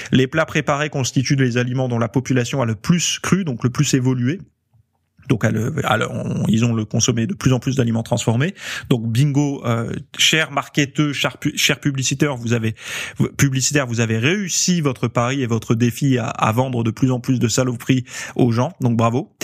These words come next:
À l'inverse, la consommation de produits non transformés a baissé.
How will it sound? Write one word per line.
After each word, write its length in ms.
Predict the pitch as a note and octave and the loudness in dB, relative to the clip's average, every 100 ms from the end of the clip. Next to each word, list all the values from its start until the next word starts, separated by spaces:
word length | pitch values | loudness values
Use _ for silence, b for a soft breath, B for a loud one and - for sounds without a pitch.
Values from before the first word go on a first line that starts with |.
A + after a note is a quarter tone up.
| B B B B - | B B B B -2
À 140 | C3+ | 0
l'inverse, 560 | D3+ D#3 D3+ G3+ - D3+ | 2 2 0 0 0 0
la 140 | C#3 | 0
consommation 580 | D#3+ D3+ E3+ D#3+ D#3+ E3 | -2 0 0 0 0 0
de 100 | C3+ | -2
produits 400 | - D#3 C#3+ C#3 | 0 0 0 0
non 280 | D3 A3 G#3 | 2 0 0
transformés 600 | - F3+ - D3+ D3 C#3+ | -2 -2 0 0 0 0
a 80 | |
baissé. 380 | A#2+ B2 - F#3+ | 2 0 2 -2